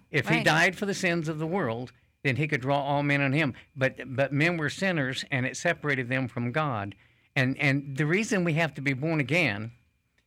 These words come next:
Speaker 1: and this is where I started, w-, has to do with we have the nature of the devil.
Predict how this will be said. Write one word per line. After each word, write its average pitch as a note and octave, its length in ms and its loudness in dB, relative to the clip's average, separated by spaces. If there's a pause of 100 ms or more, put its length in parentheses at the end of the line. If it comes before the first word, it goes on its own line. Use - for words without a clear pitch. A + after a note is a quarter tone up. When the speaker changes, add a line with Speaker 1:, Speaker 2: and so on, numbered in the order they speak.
(200)
Speaker 1:
and B2+ 180 2
this D3 180 0
is B2 120 -6
where C#3 120 2
I B2+ 80 2
started, C3 420 0
w-, C#3 260 -8
has D#3+ 320 0
to E3 120 -4
do E3 360 2
with D3+ 280 -2
we D#3 120 -2
have D3+ 160 2
the D3+ 100 2
nature D#3 320 0
of B2+ 80 -4
the C#3+ 80 -2
devil. C#3 360 0